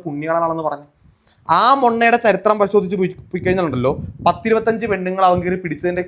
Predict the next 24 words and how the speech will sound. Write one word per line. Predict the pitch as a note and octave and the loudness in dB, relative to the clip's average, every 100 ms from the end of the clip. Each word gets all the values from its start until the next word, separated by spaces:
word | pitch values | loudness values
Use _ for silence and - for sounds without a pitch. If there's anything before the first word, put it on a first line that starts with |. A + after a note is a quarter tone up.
| - | -6
കേസ് | E3+ D#3+ G3+ A3 G#3+ | 0 2 0 0 0
വേണമെങ്കിൽ | E3+ E3 D3+ | 0 -2 -4
നമുക്ക് | D3+ C#3 | -4 -6
കിട്ടും. | A2 B2 - _ _ _ _ _ A3+ | -6 -10 -16 _ _ _ _ _ 0
നീ | D4 C4+ | 2 2
എന്തിനാ | C4+ D#4 C4+ | 2 4 4
അവനെ | A3+ A3+ | 2 0
കയറി | A3+ A3+ E3+ | -2 0 0
താങ്ങാൻ | D3+ F3 F#3+ | 0 -2 -6
വേണ്ടി | F#3 F#3 | -6 -6
പോയെ? | E3+ E3 E3 _ _ - - _ _ G#3+ | -6 -6 -8 _ _ -20 -20 _ _ -6
ഇപ്പൊ | F#3+ - F3 - | 2 2 2 0
പുതിയ | A3+ C#4 D4 | 0 2 2
കേസ് | B3 A#3+ A#3 | 0 2 2
വരുന്ന | A3 A3 | 0 -2
സമയത്ത് | G#3+ G#3 G3+ G#3 | 0 0 0 -4
നീ | A3 | 0
സവാദിനെ | G3+ F#3+ G3 G3+ | 4 4 4 0
പറ്റി | F#3+ F#3 | -2 0
എന്താ | F#3+ F3 | 2 4
പറയാനുള്ളെ? | C#3+ D3 D#3+ D3+ D3 - - F3+ | 4 2 0 -2 -6 -12 -2 2
സവാദായിരുന്നു | F#3 G3 G3 F#3 | 4 4 2 0
നിന്റെ | E3 | -2
അച്ഛനാ? | - E3 G2+ | -2 -4 -4